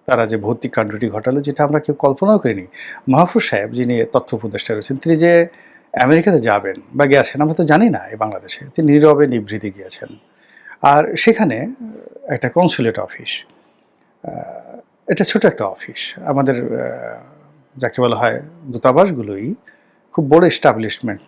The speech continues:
না। আহ, বড় বড় শহরে ধরেন আমাদের যে কয়টি দূতাবাস রয়েছে, সবচেয়ে বড় দূতাবাস এস্টাবলিশমেন্ট রয়েছে সেটা হলো, আহ,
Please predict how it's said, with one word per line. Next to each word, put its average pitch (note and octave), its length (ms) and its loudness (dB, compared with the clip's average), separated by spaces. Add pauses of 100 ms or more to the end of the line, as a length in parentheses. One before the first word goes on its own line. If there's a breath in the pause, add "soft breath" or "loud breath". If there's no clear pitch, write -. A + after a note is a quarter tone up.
না। F#2 80 -12
আহ, - 1000 -12
বড় C#3 180 8
বড় B2 100 4 (120)
শহরে A#2+ 300 0
ধরেন A#2+ 160 0 (140)
আমাদের B2+ 240 0 (360)
যে B2 140 0
কয়টি A#2+ 260 0
দূতাবাস C3+ 340 2 (100)
রয়েছে, G#2+ 200 -6 (100)
সবচেয়ে - 300 0
বড় B2+ 80 4 (100)
দূতাবাস G#2+ 360 -2 (120)
এস্টাবলিশমেন্ট A2+ 720 -4
রয়েছে A2+ 220 -4 (100)
সেটা A#2+ 220 -8
হলো, D3+ 180 0
আহ, - 1200 -10